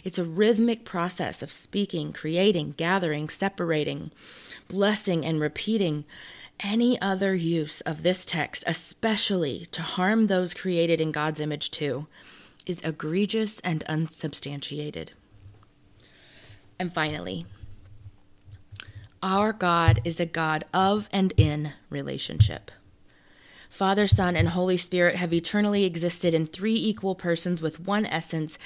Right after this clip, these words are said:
in loving, delighting relationship to one another. God, from the first day humans walked this earth, existed in relationship with humans that was intimate and personal, delighting, providing, blessing, upholding, sustaining,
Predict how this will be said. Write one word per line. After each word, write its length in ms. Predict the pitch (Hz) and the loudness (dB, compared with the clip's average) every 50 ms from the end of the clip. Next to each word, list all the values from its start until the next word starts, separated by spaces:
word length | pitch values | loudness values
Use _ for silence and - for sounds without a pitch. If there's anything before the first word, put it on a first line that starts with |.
| - - - | -16 -10 -4
in 300 | - 180 175 165 160 170 | -2 0 0 0 0 0
loving, 360 | 190 208 214 208 226 220 208 | 0 2 2 4 4 2 2
delighting 460 | 208 185 180 175 170 165 165 170 165 | 2 0 0 4 8 8 8 8 6
relationship 640 | 151 147 143 143 147 - - 151 147 - 147 - - | 2 0 -2 -2 -2 -2 0 0 0 0 0 -2 -6
to 140 | - - 147 | -6 -6 -4
one 160 | 139 139 143 | -4 -4 -4
another. 400 | 135 131 127 127 131 127 135 143 - _ - - - _ _ - - - - - - - - - - - - | -4 -4 -4 -4 -6 -8 -10 -10 -16 _ -20 -20 -20 _ _ -20 -20 -20 -20 -20 -20 -20 -20 -20 -14 -6 0
God, 300 | 208 208 208 208 214 196 | 2 4 6 6 4 4
from 200 | - 208 196 190 | 2 0 0 0
the 60 | 175 | 0
first 520 | 175 - 208 208 208 214 214 - - - | -2 -2 -2 0 0 0 -2 -4 -8 -6
day 300 | 165 - 190 185 185 180 | -2 0 0 2 2 2
humans 500 | 175 170 - 196 185 185 180 180 170 175 | 0 0 0 0 0 2 0 -2 -2 -2
walked 240 | 175 170 165 160 - | -2 -4 -4 -2 -2
this 180 | - 170 156 - | -4 -4 -2 -2
earth, 240 | - 156 151 147 - - | -4 -4 -4 -6 -6 -6
existed 540 | 165 160 - - 165 156 - - 175 165 | -8 -6 -4 -4 -4 -4 -2 -2 -2 -2
in 180 | - - 165 160 | 0 0 -2 -2
relationship 680 | 151 156 156 165 165 175 175 - 190 - - 190 185 - | -2 0 0 0 0 0 0 -2 -2 -2 -2 -4 -6 -6
with 220 | 156 151 - - | -8 -10 -8 -6
humans 400 | 180 175 175 170 165 165 156 - | -4 -4 -2 -2 -4 -4 -6 -6
that 160 | - 156 117 | -6 -6 -4
was 180 | 104 139 - - _ - | -4 -6 -8 -10 _ -4
intimate 520 | - 214 220 208 214 - 190 170 113 - - - | 0 2 2 2 2 0 0 0 -2 -4 -6 -8
and 160 | 156 147 - | -10 -10 -10
personal, 640 | - - - 180 160 - - 175 156 147 151 98 180 - _ - - - - - - - - - - - - _ _ - | -10 -10 -8 -6 -6 -4 -4 -6 -6 -6 -8 -8 -12 -18 _ -20 -20 -20 -20 -20 -20 -20 -20 -20 -20 -20 -20 _ _ -2
delighting, 640 | 190 180 170 185 196 196 190 185 151 117 87 151 - | -2 0 2 4 4 4 4 4 2 -2 -4 -10 -8
providing, 720 | - - 185 165 180 190 185 185 175 165 147 147 151 156 | -4 -4 -2 2 2 2 2 2 2 0 -2 -4 -8 -8
blessing, 580 | 175 180 208 208 202 - - 185 160 151 147 - | -4 0 0 0 0 -2 -4 -4 -4 -6 -6 -6
upholding, 680 | 156 151 - - - 214 220 226 196 196 170 131 135 | -8 -8 -8 -6 -2 0 0 0 0 0 -2 -4 -4
sustaining, 840 | - - 180 165 - - - - 208 202 208 202 196 170 151 143 147 | -6 -6 -4 -4 -4 -4 -2 0 2 4 4 4 2 2 -2 -4 -8